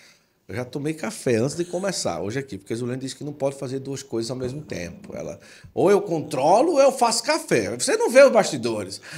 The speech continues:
Aí depois fica o pessoal nos comentários dizendo assim, "Ah, você cuida,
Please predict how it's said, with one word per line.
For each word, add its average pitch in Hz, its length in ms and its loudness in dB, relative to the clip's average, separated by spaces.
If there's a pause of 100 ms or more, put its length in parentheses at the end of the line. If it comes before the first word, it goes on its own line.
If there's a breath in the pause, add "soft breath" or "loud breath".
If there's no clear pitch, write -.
Aí 160 140 6
depois 247 300 6
fica 262 160 -4
o - 20 2
pessoal 220 340 4
nos 190 140 -2
comentários 165 720 4
dizendo 170 300 4
assim, 151 340 0 (400 loud breath)
"Ah, 262 640 -2
você 392 280 -2
cuida, 349 380 -2